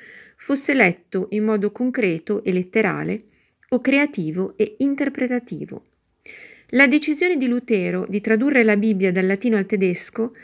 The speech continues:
permettendo alla gente comune di leggerla e interpretarla da sé, ha assai influenzato la storia della religione. Ed effettivamente, come alcuni storici hanno osservato, il mutare col tempo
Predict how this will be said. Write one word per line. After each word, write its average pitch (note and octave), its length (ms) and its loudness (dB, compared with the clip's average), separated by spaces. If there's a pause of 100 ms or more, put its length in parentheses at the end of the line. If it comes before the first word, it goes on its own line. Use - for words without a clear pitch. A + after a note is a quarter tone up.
(200)
permettendo A#3 640 4
alla G#3 160 2
gente B3 360 0
comune A3 440 0
di F#3 120 0
leggerla F3+ 760 2
e F#3+ 100 -2
interpretarla F#3+ 800 0
da G3 120 -2
sé, D#3 360 -4 (680)
ha C4 200 2
assai A#3+ 460 0
influenzato A3+ 800 -4
la A#3 120 0
storia G3 340 -2
della G3+ 200 0
religione. F#3+ 680 -2 (600)
Ed C4+ 180 4
effettivamente, G#3+ 960 2
come G3 220 -2
alcuni A#3+ 300 2
storici G3 480 -2
hanno F3+ 120 -2
osservato, G3 840 0
il A3+ 140 2
mutare G#3+ 540 2
col F#3+ 220 -4
tempo E3+ 520 -4